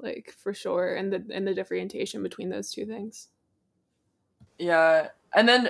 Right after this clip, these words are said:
Speaker 2: and then there's this weird thing of, like, those guys, Teeter and Solomon, the ones who got busted with the F B I sting, like, like, okay, you were talking about how the F B I and C I A will just, like, string people along.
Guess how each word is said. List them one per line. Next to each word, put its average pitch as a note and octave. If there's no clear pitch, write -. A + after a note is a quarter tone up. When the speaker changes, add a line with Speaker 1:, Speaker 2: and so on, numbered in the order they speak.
Speaker 2:
and A3+
then B3+
there's C#4
this C4
weird A3
thing G#3
of, F#3+
like, F3+
those F#3+
guys, F#3
Teeter F#3
and E3+
Solomon, F#3+
the F3
ones E3+
who E3
got D#3
busted D#3+
with E3
the D#3
F D#3
B D3+
I D3+
sting, F#3
like, D#3
like, E3+
okay, E3
you D#3+
were D#3
talking D#3
about D3+
how D#3
the D3+
F E3
B D#3+
I D#3
and D#3
C E3
I D#3
A D#3
will D#3
just, D#3+
like, D3
string D#3
people D#3
along. D3+